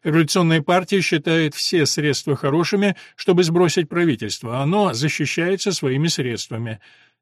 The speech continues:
А Герцен точно отвечал этому кадету, говоря по поводу суда над Чернышевским: «А тут жалкие люди, люди трава, люди слизняки говорят,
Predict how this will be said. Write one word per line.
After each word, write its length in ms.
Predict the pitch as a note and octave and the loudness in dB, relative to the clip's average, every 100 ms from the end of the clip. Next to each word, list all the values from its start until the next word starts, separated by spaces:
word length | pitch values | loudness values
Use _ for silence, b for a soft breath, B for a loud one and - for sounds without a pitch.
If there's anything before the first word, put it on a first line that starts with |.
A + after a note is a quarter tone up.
| - | -4
А 100 | D3 | 2
Герцен 400 | F#3+ G3+ G3 F#3 | 2 2 0 2
точно 400 | G#3 F3 - C3+ | 2 2 0 -4
отвечал 480 | - C#3+ - D3 C3 | -2 -2 0 0 0
этому 380 | D#3 C#3+ C3+ C#3 | -4 -2 -2 -2
кадету, 460 | D3 C#3 F3+ E3 | -2 -2 0 0
говоря 400 | A#2 C#3 C#3+ D3+ | 0 0 2 0
по 160 | C3+ D3 | -2 -4
поводу 320 | E3 C#3 C#3 | -2 0 0
суда 320 | C3+ D#3 C#3+ | -2 -2 -2
над 160 | B2+ C3 | -2 -4
Чернышевским: 760 | - C#3 C#3+ - B2 - - G2 b b b b | -4 -2 0 0 -4 -6 -12 -16 b b b b
«А 140 | C3 | 0
тут 160 | D#3 F3 | 2 4
жалкие 400 | D#3+ F3+ D#3+ F3+ | 4 4 4 2
люди, 360 | G3+ D3 G#2+ - - | 4 2 -2 -10 -6
люди 300 | C#3+ C#3+ D3 | 0 0 0
трава, 440 | D#3+ D#3 D#3+ A2 | -2 0 0 -2
люди 280 | G#2+ C3+ C#3+ | -2 -2 -2
слизняки 540 | C#3 D3 C#3 D#3 D#3 | 0 -2 -2 -2 -2
говорят, 440 | C3 C3+ C#3+ F3 | -2 -2 0 -4